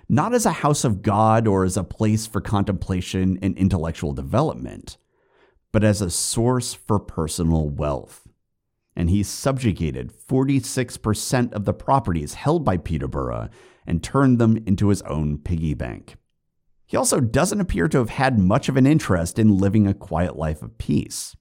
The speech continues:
And when he arrived with knights, that wasn't a one-time thing to make a point. Instead, he created a permanent military service of knights at the abbey,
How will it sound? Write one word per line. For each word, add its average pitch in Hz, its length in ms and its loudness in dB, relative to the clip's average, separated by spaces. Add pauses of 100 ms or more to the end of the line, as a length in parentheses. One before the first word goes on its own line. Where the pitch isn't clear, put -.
(420)
And 92 200 2
when 135 140 4
he 185 140 2
arrived 123 560 2
with 117 220 0
knights, 101 580 -2 (400)
that 185 220 -2
wasn't 160 420 2
a 151 60 4
one-time 117 680 4
thing 110 400 4
to 95 80 2
make 90 180 0
a 76 80 -6
point. - 600 -2 (680)
Instead, 123 680 0
he 175 240 -4
created 131 580 0
a 120 140 0
permanent 143 800 0
military 117 720 4
service 104 500 0
of 92 140 0
knights 101 420 2
at 85 80 -4
the 80 160 -6
abbey, 82 480 -2